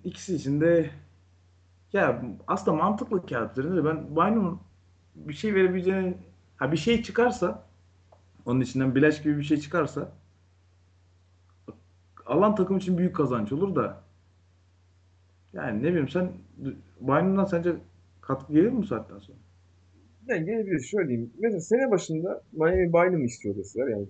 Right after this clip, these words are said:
Speaker 2: geçen senenin bu zamanları diyeyim ya da,
Speaker 1: Hı hı.
Speaker 2: ben Miami'nin Bynum alacağını düşünmezdim.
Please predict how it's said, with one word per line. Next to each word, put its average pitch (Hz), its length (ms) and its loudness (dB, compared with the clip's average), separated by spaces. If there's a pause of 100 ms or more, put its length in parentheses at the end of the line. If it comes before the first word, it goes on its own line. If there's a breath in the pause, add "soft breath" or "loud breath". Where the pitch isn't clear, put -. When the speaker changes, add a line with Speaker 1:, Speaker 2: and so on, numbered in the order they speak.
(120)
Speaker 2:
geçen 113 240 2
senenin 110 400 0 (220)
bu 110 60 -6
zamanları 95 460 0
diyeyim 92 200 -6
ya 104 60 -2
da, 139 140 -2 (400)
Speaker 1:
Hı 123 60 -8
hı. 113 180 -2
Speaker 2:
ben 190 100 4
Miami'nin 202 460 6
Bynum 190 260 6
alacağını 175 340 2
düşünmezdim. 156 420 -4